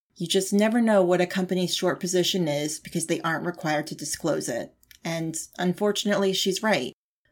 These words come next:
What we can do, however, is expose the crap surrounding them.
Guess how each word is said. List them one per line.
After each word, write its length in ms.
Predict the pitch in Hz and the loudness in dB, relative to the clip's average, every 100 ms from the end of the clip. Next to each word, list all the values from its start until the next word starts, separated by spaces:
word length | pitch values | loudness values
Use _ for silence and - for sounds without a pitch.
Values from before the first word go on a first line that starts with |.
| _ _ | _ _
What 160 | 196 180 | 2 4
we 100 | 214 | 2
can 300 | - 302 311 | 2 6 8
do, 320 | 185 151 185 - | 6 4 -2 -2
however, 560 | 160 151 156 165 165 - | 2 2 2 0 0 -2
is 140 | 170 | -4
expose 440 | 170 - 185 180 | -4 2 2 2
the 60 | 170 | -2
crap 320 | - 180 170 | -2 0 2
surrounding 540 | - 165 165 165 127 - | 0 0 0 0 -4 -6
them. 320 | - - | -6 -6